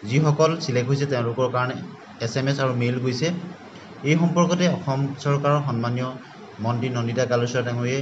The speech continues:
সামাজিক মাধ্যমত লিখিছে, "মুখ্যমন্ত্ৰীৰ আত্মনিৰ্ভৰ অসম অভিযান চি এম টিপুলে শীৰ্ষক আঁচনিৰ কাৰণে নিৰ্বাচিত প্ৰতিজনলৈ আন্তৰিক অভিনন্দন জ্ঞাপন কৰিলোঁ।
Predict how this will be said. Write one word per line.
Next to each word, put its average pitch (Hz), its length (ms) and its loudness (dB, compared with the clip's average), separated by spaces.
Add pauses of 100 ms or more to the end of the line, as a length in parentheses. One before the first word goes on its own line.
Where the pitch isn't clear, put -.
(100)
সামাজিক 117 360 -4
মাধ্যমত 120 340 -2
লিখিছে, 113 340 -6 (540)
"মুখ্যমন্ত্ৰীৰ 165 680 0 (100)
আত্মনিৰ্ভৰ 139 640 0
অসম 127 260 -2 (200)
অভিযান 120 320 -2 (760)
চি - 260 -6
এম 147 200 4
টিপুলে 120 360 -2 (120)
শীৰ্ষক 139 420 0 (300)
আঁচনিৰ 135 460 0 (120)
কাৰণে 113 340 0 (400)
নিৰ্বাচিত 143 480 2 (120)
প্ৰতিজনলৈ 131 680 0
আন্তৰিক 127 500 0
অভিনন্দন 120 520 -2
জ্ঞাপন 107 400 -2
কৰিলোঁ। 98 360 -4